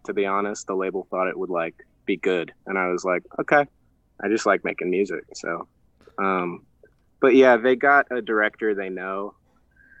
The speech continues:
to make that, and, uh, I, I just signed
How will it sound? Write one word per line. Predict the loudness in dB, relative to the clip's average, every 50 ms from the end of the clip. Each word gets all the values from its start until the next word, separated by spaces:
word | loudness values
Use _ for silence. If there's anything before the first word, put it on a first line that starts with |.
| -20 -20 _ _ _ _ _
to | -6 -2 0
make | 2 2 0 0 -2 0
that, | 2 4 6 6 4 2 0 -4 -8
and, | -8 -6 -4 -4 -6 -6 -6 -6
uh, | -6 -4 -4 -6 -6 -6 -8 -10 -12 -14 -16 -18 -20 -20 -20 -20 -20 -20 -20 _ _ _ _ _ _ _ _ _ _ _ _ _ _ _ _ _
I, | -6 -4 -2 0
I | 0 0 0
just | -2 -6 -6 -4
signed | -4 -4 -4 -6 -12